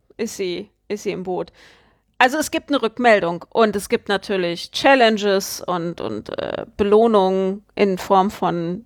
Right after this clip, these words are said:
netten kleinen Nachrichten und so. Und wenn das natürlich an so eine basale Sache wie Gesundheitsvorsorge geknüpft ist oder an Krankenkassenkosten,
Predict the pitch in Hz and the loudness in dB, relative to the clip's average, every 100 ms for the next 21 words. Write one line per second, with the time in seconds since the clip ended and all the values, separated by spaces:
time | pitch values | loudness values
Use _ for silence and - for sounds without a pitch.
0 | _ 208 214 208 202 196 196 190 214 240 | _ 0 0 2 -4 -2 0 0 -2 -2
1 | 214 - 185 190 185 185 - - - - | -8 -6 -6 -4 -2 -2 -4 -18 -10 -2
2 | 226 220 220 220 - - - 226 214 208 | 2 2 4 4 4 0 4 4 4 2
3 | - 196 196 190 202 190 185 180 175 165 | 0 0 2 -2 -2 -2 0 2 2 0
4 | 180 190 185 220 233 196 196 196 190 202 | 0 0 4 4 4 0 -2 -8 -4 -4
5 | 185 202 311 196 180 180 - - 196 190 | -2 -2 0 4 4 2 -4 -2 0 2
6 | 190 185 190 180 - - 208 - - - | 2 0 -2 -8 -12 -4 -4 -4 -4 -4
7 | 240 - 190 185 190 190 196 208 285 - | -4 -4 0 0 0 -2 -2 -2 -4 -2
8 | 185 202 - 185 - 208 226 | -2 -2 -4 -4 -4 -6 -6